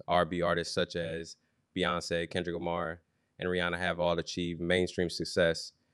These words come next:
and Slime You Out is proof that the genre is still alive and well.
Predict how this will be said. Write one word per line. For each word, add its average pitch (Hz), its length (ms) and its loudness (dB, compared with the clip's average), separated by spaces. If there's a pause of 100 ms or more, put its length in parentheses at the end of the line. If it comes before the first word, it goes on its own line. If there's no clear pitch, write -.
(180)
and 85 120 -6
Slime 90 280 2
You 90 120 2
Out 82 160 4
is 80 80 -6
proof 92 320 2 (400)
that 87 340 2
the 85 80 -2
genre 85 380 0
is - 80 -6
still 90 180 0
alive 82 320 2
and 80 100 -8
well. 78 240 -8